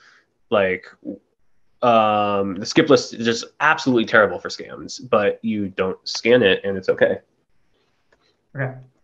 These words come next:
Speaker 2: That's fair. All right, sorry, is this gonna talk? We, we can open up to, to the questions of the audience if you, if you're done, or do you have more slides you wanna go through?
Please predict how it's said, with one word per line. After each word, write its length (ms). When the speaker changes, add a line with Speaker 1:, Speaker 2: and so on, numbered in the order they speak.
Speaker 2:
That's 120
fair. 180
All 60
right, 60
sorry, 220
is 100
this 160
gonna 180
talk? 160
We, 140
we 100
can 120
open 180
up 80
to, 240
to 160
the 80
questions 300
of 20
the 80
audience 260
if 80
you, 100
if 80
you're 120
done, 200
or 60
do 60
you 60
have 60
more 120
slides 300
you 60
wanna 120
go 100
through? 220